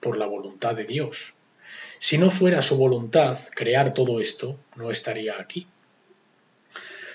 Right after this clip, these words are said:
Somos parte de la creación, parte de la constitución.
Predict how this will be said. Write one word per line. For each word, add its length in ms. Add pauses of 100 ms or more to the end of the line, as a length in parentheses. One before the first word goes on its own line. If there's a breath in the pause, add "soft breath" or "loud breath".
Somos 340
parte 320
de 100
la 140
creación, 640 (480)
parte 320
de 80
la 160
constitución. 800